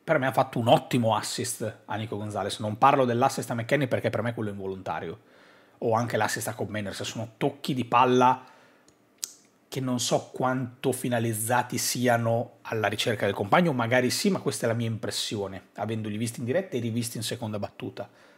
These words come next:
L'assist a Nico è di alto livello. Però l'impressione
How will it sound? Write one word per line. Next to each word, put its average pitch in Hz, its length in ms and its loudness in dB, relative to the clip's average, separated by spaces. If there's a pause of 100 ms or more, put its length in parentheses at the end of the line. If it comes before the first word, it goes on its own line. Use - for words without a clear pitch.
(100)
L'assist 113 340 0
a 143 40 4
Nico 117 220 0
è - 20 -4
di 104 80 0
alto 101 220 -2
livello. 98 420 -4 (1400)
Però 156 160 8
l'impressione 127 720 2